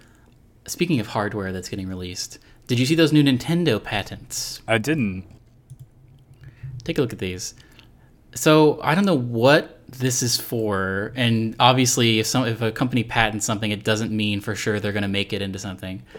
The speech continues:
Speaker 1: But these patents came out this week that are basically, Nintendo is patenting some sort of, like, modular,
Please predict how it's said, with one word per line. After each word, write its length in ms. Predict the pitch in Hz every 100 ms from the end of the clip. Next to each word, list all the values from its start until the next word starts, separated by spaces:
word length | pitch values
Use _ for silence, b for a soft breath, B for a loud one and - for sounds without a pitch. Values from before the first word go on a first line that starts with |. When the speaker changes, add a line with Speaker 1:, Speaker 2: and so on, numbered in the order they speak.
| B B -
Speaker 1:
But 340 | - 160 113 b b b b b b - - -
these 160 | 143 127
patents 340 | - 233 -
came 200 | - 110
out 240 | 101 98 -
this 180 | 87
week 300 | 110 98 - - -
that 100 | 127
are 60 | 120
basically, 960 | 143 165 185 160 147 139 131 127 127 b b b b b - -
Nintendo 800 | 131 127 127 185 190 185 170 165
is 160 | 139 120
patenting 480 | - 170 170 147 151
some 200 | 151 151
sort 240 | 151 147
of, 140 | 135 123
like, 240 | 117 113
modular, 1300 | 110 110 123 165 156 175 160 160 160 156 151 151 151